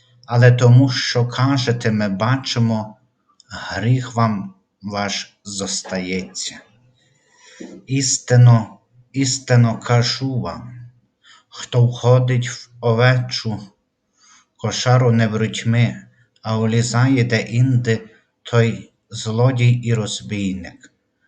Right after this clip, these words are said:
Хто виходить воротьми, той пастир овець. Тому воротар відчиняє, і вівці слухаються його голосу.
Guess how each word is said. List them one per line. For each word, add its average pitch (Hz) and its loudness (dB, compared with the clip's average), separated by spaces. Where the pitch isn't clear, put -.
Хто 123 0
виходить 123 2
воротьми, 117 0
той 107 -4
пастир 110 -2
овець. 101 -6
Тому 120 4
воротар 120 2
відчиняє, 123 0
і 117 2
вівці 127 -2
слухаються 120 -2
його 110 -2
голосу. 113 -4